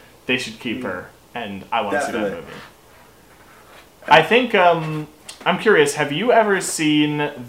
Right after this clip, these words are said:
Speaker 1: the Star Wars, uh, I think it's called Forces of Destiny? Uh, those just, like, short little anime bits,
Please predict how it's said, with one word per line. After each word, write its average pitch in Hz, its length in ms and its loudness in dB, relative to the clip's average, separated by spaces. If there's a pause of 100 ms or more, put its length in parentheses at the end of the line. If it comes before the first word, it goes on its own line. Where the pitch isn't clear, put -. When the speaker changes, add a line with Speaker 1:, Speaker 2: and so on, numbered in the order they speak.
Speaker 1:
the 113 680 -4
Star 123 540 0
Wars, 113 840 -4
uh, 98 540 -4 (920)
I 127 100 0
think 240 160 -2
it's - 100 -6
called 156 200 0
Forces 135 500 -4
of 101 240 -10
Destiny? 175 840 -6 (540)
Uh, 113 200 4
those 131 200 -2
just, 165 200 -8
like, 151 140 0
short 135 480 -2
little 120 280 -4
anime 131 840 -2
bits, - 640 -4